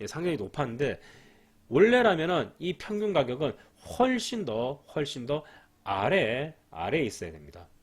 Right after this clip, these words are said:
그리고 수익폭도 훨씬 더 컸어야 되겠죠. 전고점은 항상 아래에서 가장 첫 번째 나오는 애들,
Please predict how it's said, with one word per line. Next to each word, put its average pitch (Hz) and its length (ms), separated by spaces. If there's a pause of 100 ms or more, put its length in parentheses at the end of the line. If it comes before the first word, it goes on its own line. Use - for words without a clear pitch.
그리고 147 380 (140)
수익폭도 - 640
훨씬 165 300
더 117 120
컸어야 175 380
되겠죠. 80 340 (1400)
전고점은 220 560
항상 196 460
아래에서 107 680 (260)
가장 175 360
첫 - 280
번째 233 380
나오는 95 320
애들, 80 180